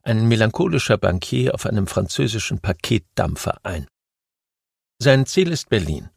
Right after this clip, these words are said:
Dort, in der preußischen Hauptstadt, soll er Direktor einer noch jungen und kleinen Bank werden, die ein paar Monate vorher gegründet worden ist. Sie heißt,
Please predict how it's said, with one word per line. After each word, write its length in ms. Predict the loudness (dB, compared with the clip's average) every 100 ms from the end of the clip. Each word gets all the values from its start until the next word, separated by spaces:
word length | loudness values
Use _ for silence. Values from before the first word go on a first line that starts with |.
| _ _ _ _ _ _ _
Dort, 520 | 2 2 2 -4 -16 -4
in 80 | 0
der 80 | 0
preußischen 560 | 4 4 4 -2 2
Hauptstadt, 480 | 4 2 2 0 0
soll 220 | 2 2
er 100 | 2
Direktor 540 | 2 2 2 0 0 2
einer 200 | 2 2
noch 200 | 0 0
jungen 340 | 0 2 2
und 180 | 0 -4
kleinen 440 | 0 2 4 4
Bank 360 | 2 -2 -4 -4
werden, 300 | -2 2 0 -2 _ _ -4
die 140 | -2
ein 160 | 0 2
paar 160 | 2 4
Monate 420 | 4 4 2 -2
vorher 440 | 0 0 4 2
gegründet 500 | 0 -2 -2 -2 -4
worden 220 | -8 -8
ist. 300 | -10 -12 -14 -16 _ _ _ _
Sie 160 | 0 2
heißt, 540 | 2 2 -2 -10 -16